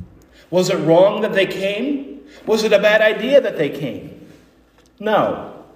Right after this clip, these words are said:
But by the next winter, half of them had died.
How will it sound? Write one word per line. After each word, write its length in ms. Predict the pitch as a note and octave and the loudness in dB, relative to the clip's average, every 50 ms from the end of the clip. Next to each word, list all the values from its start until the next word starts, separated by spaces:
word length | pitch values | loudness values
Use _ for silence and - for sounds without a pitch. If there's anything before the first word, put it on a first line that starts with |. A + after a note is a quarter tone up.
| _ _ _ _ _ _ _ _ _ _ _ - - - | _ _ _ _ _ _ _ _ _ _ _ -20 -10 -8
But 100 | - A3 | -4 0
by 120 | A#3 B3+ A#3+ | 2 2 2
the 120 | A#3 A3+ | 2 2
next 300 | A#3 C4+ C#4+ C4+ - - | 4 2 2 2 -2 -6
winter, 520 | F#3 G3 C4+ D#4+ - - A3 F#3+ F#3 - | 0 2 2 2 2 2 2 2 2 0
half 340 | - - B3 C#4 D#4 D#4+ D4+ | -2 -2 0 2 2 2 0
of 140 | D#4 A3+ G#3 | 0 -4 -4
them 100 | G3+ G3+ | -2 -2
had 220 | A3 G#3+ F#3+ E3 | -2 -2 -4 -2
died. 680 | E3 G#3 B3 D4 D#4 D4 D#3+ A2+ - - - - - | -2 -2 0 0 0 0 0 -2 -4 -6 -10 -12 -14